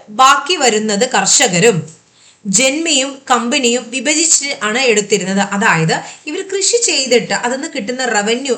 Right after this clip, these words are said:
എങ്ങനെയാണ് ഡിസ്ട്രിബ്യൂഷൻ നടന്നിട്ടുള്ളത്? കർഷകർക്കും ജന്മിക്കും കമ്പനിക്കുമാണ് വിഭജിച്ചിട്ടുള്ളത്.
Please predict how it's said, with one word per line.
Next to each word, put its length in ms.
എങ്ങനെയാണ് 580
ഡിസ്ട്രിബ്യൂഷൻ 680
നടന്നിട്ടുള്ളത്? 760
കർഷകർക്കും 840
ജന്മിക്കും 800
കമ്പനിക്കുമാണ് 840
വിഭജിച്ചിട്ടുള്ളത്. 960